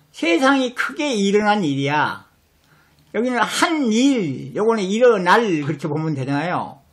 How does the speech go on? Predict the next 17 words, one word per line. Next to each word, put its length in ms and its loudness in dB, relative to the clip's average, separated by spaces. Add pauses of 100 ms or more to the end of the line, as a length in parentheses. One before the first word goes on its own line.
(360)
세상이 1040 0
크게 360 -2
일어난 540 0
일이요. 500 -2 (840)
어, 140 -8
세상이 560 0
크게 320 -8
일어난 480 0
일. 340 2 (920)
그러니까 440 0 (240)
동은 540 4 (600)
음양의 640 4
기운이 640 0
크게 800 2 (460)
일어나 360 4
세운 440 0
동이야. 640 -2